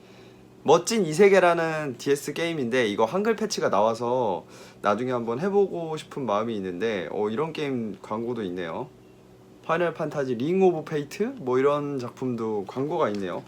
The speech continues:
어, 이거 진짜 밀봉인갑다. 야, 씨. 이거 이만 이천 원인가에 구매했거든요, 참고로. 어, 설명서도 요렇게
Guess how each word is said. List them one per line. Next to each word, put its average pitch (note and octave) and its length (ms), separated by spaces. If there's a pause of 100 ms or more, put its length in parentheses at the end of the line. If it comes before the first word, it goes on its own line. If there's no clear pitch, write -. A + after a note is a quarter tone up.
(320)
어, C3+ 140
이거 C#3+ 140
진짜 D#3 720
밀봉인갑다. B2 1080 (100)
야, G#2+ 260
씨. - 160 (540)
이거 E3+ 320
이만 E3 400
이천 G3+ 240
원인가에 C#3+ 460
구매했거든요, G#2+ 720
참고로. B2+ 460 (2250)
어, A#2 80
설명서도 G3+ 600
요렇게 B2+ 560